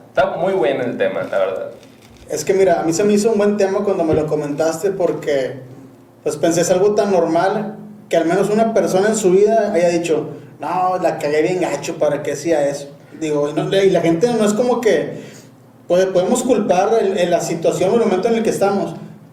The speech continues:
Speaker 2: pero al final de cuentas siempre es uno el que toma esa decisión, güey, ¿verdad?
Speaker 1: Sí, sí, sí está bien dicho como quiera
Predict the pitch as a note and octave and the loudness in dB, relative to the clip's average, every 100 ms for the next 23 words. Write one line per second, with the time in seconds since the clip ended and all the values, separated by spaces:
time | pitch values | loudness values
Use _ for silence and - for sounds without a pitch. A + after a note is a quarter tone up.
0 | - E3 D#3 D#3+ F#3+ F#3+ F#3+ G#3+ - E3 | -2 -2 0 0 2 2 2 0 0 0
1 | F3+ G3 - F#3 G3+ G3+ F3 - - - | 0 -2 -2 -2 0 0 0 -2 -4 -2
2 | G3+ G3 F3+ E3 D#3 F#3+ B3 C4 F3 D#3 | 0 2 2 0 -2 0 2 2 0 2
3 | G3 - F3+ - - E3+ E3+ - E3+ F3 | 0 -2 -4 -4 -6 -8 -8 -6 -4 0
4 | F#3+ A#3 B3+ B3+ B3 B3+ C4 A#3 D#3 F3 | 2 2 2 0 0 0 0 0 0 0
5 | F3 G3 G3+ F3 C3 A2 G#2+ | 2 2 2 0 0 -2 -6